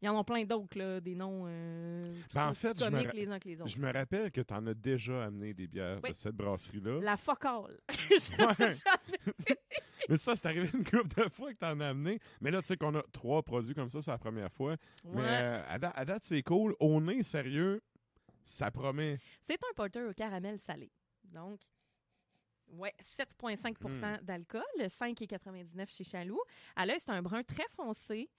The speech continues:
Speaker 1: Euh, là, ça a l'air noir, mais c'est quand même brun foncé. On a des
Speaker 2: Non,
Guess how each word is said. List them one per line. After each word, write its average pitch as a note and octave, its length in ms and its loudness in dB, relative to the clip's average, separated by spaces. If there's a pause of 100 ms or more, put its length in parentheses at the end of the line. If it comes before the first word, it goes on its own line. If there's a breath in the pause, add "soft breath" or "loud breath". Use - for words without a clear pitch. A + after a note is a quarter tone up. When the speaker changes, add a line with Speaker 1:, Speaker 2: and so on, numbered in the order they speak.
(280 soft breath)
Speaker 1:
Euh, F#3 280 -4 (500)
là, B3+ 320 2
ça A#3 200 -2
a A#3 40 0
l'air D4+ 160 0
noir, C#4 340 2
mais B3+ 120 -4
c'est C4+ 120 -8
quand D#4 160 -6
même F#4+ 200 -8
brun A3 400 -8
foncé. C4 320 -6
On C4 100 -6
a A3+ 60 -2
des A3 80 -2
Speaker 2:
Non, G#3+ 60 0